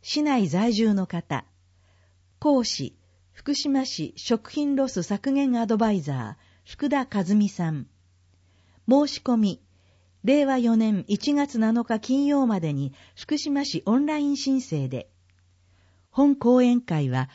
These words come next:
Zoomでの配信となります。パソコンやスマートフォンなどでZoomをご利用できる方のみご参加できます。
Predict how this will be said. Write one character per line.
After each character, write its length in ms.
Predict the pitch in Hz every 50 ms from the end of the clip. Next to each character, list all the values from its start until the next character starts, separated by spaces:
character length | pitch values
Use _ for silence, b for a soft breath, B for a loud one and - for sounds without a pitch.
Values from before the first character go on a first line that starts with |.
| b b b b -
Zoom 360 | 220 269 320 320 294 277 254
で 140 | 190 175 160
の 100 | 143 135
配 240 | - 196 196 202
信 240 | 196 - - 202 190
と 140 | - 180 170
な 100 | 170 165
り 140 | 156 151 147
ま 160 | 147 151 160
す。 240 | - - - - _ _ _ _ _ _ _ _ _ _ _ _ _ _ _ _ _ _ -
パ 140 | - 320 240
ソ 160 | 285 302 294
コ 160 | - 302 294
ン 100 | 285 262
や 200 | 254 254 220 175
ス 180 | - - 226 240
マ 140 | 269 294
ー 40 | 311
ト 140 | 302 311 277
フ 100 | 214 226
ォ 40 | 220
ン 100 | 214 214
な 120 | 214 214
ど 140 | 190 180 156
で 180 | 151 147 143 - B B B B B
Zoom 400 | B 233 262 302 311 294 254 240
を 120 | 208 185 165
ご 140 | 156 180
利 140 | 202 240 240
用 200 | 240 240 233 226
で 140 | 190 214 208
き 140 | 214 - 214
る 100 | 202 196
方 320 | - 180 160 - 165 160
の 140 | 175 180 160
み 120 | 160 135
ご 120 | - 160 156
参 240 | - 180 175 170 151
加 100 | 170 160
で 140 | 151 147
き 100 | - -
ま 160 | 143 139 135 135
す。 300 | - - - - _